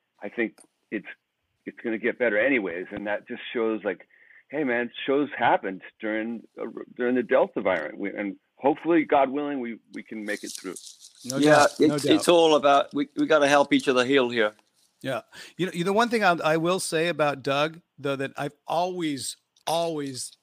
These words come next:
Speaker 2: even since back in the Hurricane days, and then, then about, what, ten years ago, we met at Sweden Rock, 'cause I'm up, living up
Speaker 1: Yeah.
Speaker 2: in Sweden now.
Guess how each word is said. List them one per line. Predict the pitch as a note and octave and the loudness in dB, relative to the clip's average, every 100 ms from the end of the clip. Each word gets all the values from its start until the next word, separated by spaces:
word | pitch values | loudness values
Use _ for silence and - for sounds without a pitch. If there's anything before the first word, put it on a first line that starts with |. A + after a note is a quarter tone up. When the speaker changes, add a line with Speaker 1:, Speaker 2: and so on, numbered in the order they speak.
| - - | -18 -10
Speaker 2:
even | G3+ A3+ | -8 -6
since | G#3 F#3 D3+ | -6 -6 -4
back | F3 F3 | 0 0
in | E3 | -2
the | D3 | -6
Hurricane | D#3+ E3 D#3 D#3 D3+ | -4 -4 -4 -4 -2
days, | D3 D3+ | 0 -2
and | C3+ | -4
then, | D3+ D3+ | -6 -6
then | C#3+ D3 C#3+ | -4 -2 -4
about, | C#3 C3+ C3+ C#3+ | -4 -4 -4 -4
what, | C3+ A#2 _ _ | -8 -8 _ _
ten | D3+ D#3 | -6 -4
years | D3+ D3+ | -2 -4
ago, | C#3+ D3 | -4 -4
we | C#3+ | -2
met | C#3+ C#3 | -2 -2
at | C#3 | -4
Sweden | - D3 C#3 C3+ | -6 -4 -4 -4
Rock, | C3+ C#3 C#3 | -2 -2 -2
'cause | - | -6
I'm | C#3 C#3+ | -6 -4
up, | C#3 - | -6 -2
living | C#3 C#3 | -2 -2
up | C3+ | -4
Speaker 1:
Yeah. | C3 | -6
Speaker 2:
in | |
Sweden | B2 D#3 D3+ C#3+ C#3 | -8 -4 -4 -2 -2
now. | C3+ C3+ | -2 -2